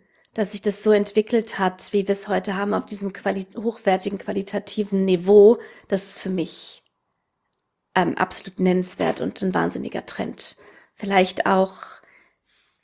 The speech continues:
so diese, die Champagne zum Beispiel, die auch immer mehr auf Lagenweine geht, immer mehr auf Mikroklimata.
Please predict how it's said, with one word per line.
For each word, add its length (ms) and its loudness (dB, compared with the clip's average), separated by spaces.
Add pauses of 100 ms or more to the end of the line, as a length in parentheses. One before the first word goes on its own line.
(260)
so 160 -10
diese, 360 2
die 140 -4
Champagne 640 0
zum 200 -4
Beispiel, 400 -2
die 140 0
auch 100 -6
immer 200 -4
mehr 200 -2
auf 160 -6
Lagenweine 840 0
geht, 500 -4
immer 240 2
mehr 300 4
auf 180 -2
Mikroklimata. 1120 -2